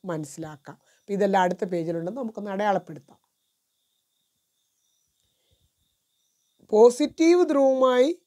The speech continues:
ഘടിപ്പിച്ച ടെസ്റ്റ് ട്യൂബിൽ ശേഖരിച്ച വാതകം ഓക്സിജനാണ്. അതുകൊണ്ട് ചന്ദനത്തിരിയെ ആളിക്കത്താൻ സഹായിക്കും.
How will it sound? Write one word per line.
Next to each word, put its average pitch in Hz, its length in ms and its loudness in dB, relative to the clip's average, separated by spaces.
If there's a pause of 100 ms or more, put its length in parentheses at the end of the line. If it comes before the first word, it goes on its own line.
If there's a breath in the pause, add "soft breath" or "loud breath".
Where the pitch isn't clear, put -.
(360)
ഘടിപ്പിച്ച 208 480 -4 (520)
ടെസ്റ്റ് 190 220 -8
ട്യൂബിൽ 208 260 0
ശേഖരിച്ച 190 500 -2
വാതകം 180 540 -2 (1300)
ഓക്സിജനാണ്. 196 920 2 (120)
അതുകൊണ്ട് 196 420 -4
ചന്ദനത്തിരിയെ 202 720 -2 (160)
ആളിക്കത്താൻ 208 640 -2
സഹായിക്കും. 156 720 -10